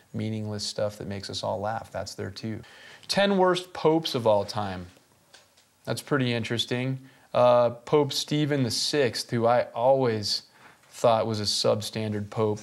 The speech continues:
They have him as number one on the list, so we're in alignment there. Pope Leo the tenth killed cardinals. Now there I gotta get clarification, because if he was killing songbirds, I don't see that that would merit,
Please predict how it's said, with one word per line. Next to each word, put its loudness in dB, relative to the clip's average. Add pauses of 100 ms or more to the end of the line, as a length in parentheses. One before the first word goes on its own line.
(260)
They 4
have 4
him 0
as 0
number 0
one 0
on -2
the -2
list, 2
so 0
we're 0
in 0
alignment -2
there. 2 (420)
Pope 2
Leo 4
the 0
tenth -2 (320)
killed 0
cardinals. 0 (420)
Now 4
there 4
I 6
gotta 4
get 0
clarification, 0
because -2
if -2
he 2
was 0
killing 0
songbirds, -2 (800)
I 4
don't 2
see 0
that -2
that 4
would -2
merit, 0